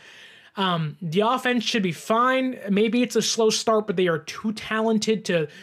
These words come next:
only score fourteen points in a game, right? But for the defense that has had so much trouble tackling, so much trouble finishing off sacks,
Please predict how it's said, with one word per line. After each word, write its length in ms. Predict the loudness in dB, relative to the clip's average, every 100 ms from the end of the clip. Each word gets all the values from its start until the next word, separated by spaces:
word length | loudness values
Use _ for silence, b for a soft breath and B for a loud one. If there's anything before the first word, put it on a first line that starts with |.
| B B -4
only 220 | 2 2
score 260 | 2 0 0
fourteen 460 | 2 0 0 -2
points 260 | -2 -2 -2
in 80 | -4
a 40 |
game, 280 | -4 -8 -6
right? 220 | -4 -6 -8 _ _ _ _ _ _ _ -6
But 280 | 0 0 0
for 80 |
the 120 | 0 0
defense 800 | 0 0 0 -2 -6 -6 -8 -8 B B B B
that 120 | -2
has 100 | 0
had 240 | 0 0 -2
so 680 | -2 2 4 4 4 0
much 440 | 2 4 4 0 -4
trouble 480 | -2 -2 -2 -8 -10
tackling, 800 | -14 -8 -4 0 2 4 2 0 B B B B
so 320 | -4 0 2
much 320 | 2 0 -2 0
trouble 340 | 2 2 0
finishing 480 | 0 0 2 2 0
off 180 | -2 -6
sacks, 800 | -6 -2 -2 -2 -2 -2 -2